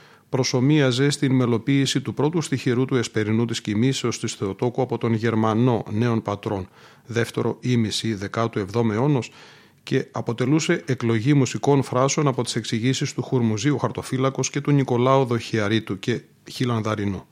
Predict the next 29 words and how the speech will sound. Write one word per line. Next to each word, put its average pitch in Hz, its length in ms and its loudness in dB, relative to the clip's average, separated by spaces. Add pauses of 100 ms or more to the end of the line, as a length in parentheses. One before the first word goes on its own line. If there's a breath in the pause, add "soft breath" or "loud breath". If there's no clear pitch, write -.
(400 soft breath)
Το 107 120 0
δεύτερο 147 400 2
και 123 120 -4
το 107 260 -4 (120)
τρίτο 143 420 0 (200)
στιχηρό 123 440 -2
προσώμιο 135 640 0 (560)
ψάλθηκαν 151 720 2
σε - 280 2
αργό 123 300 2
ηρμολογικό 135 580 2
μέλος, 139 400 2 (260 loud breath)
όπως 160 300 0
αρμόζει 143 360 4
στις - 240 -2
πολύωρες 127 680 4
αγρυπνίες 104 680 2
του 110 160 -4
Αγιονύμου 107 580 2
Όρους. - 280 -8 (680 loud breath)
Ακολούθησαν 165 720 2
σε 165 140 2
ήχο 160 260 2
τέταρτο 135 420 2
λέγετο 147 560 2 (500 soft breath)
τα 127 180 2
τρία 170 320 4
στιχηρά 147 460 2
προσώμια 120 840 2